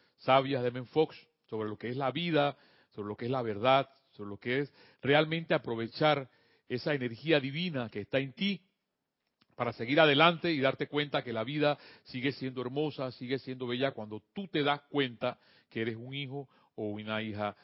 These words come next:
de Dios. Antes de pasar, voy a, eh, a, a relatarles una metáfora de nuestro amado Anto-, Anthony de Melo en el libro La oración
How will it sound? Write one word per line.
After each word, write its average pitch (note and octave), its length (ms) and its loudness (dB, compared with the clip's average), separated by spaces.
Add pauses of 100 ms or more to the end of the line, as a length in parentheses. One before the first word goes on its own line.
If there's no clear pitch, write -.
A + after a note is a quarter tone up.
(240)
de G2 120 -8
Dios. F#2+ 300 -6 (800)
Antes C#3+ 240 4
de E3 80 4
pasar, E3+ 520 6 (220)
voy A#2+ 140 -2
a, C3+ 220 4 (540)
eh, G#2+ 120 -12
a, G2 420 -10 (200)
a F#2 280 -14 (160)
relatarles C3+ 600 2
una C#3 160 -8
metáfora C3+ 580 0
de C#3 300 0 (300)
nuestro A2+ 240 -10
amado C3+ 480 4 (280)
Anto-, C3+ 520 -6
Anthony D3 300 2
de D#3 180 0
Melo D#3 400 4
en B2 140 -6
el A#2+ 80 -2
libro C3+ 360 0
La A2 140 -2
oración B2 680 -4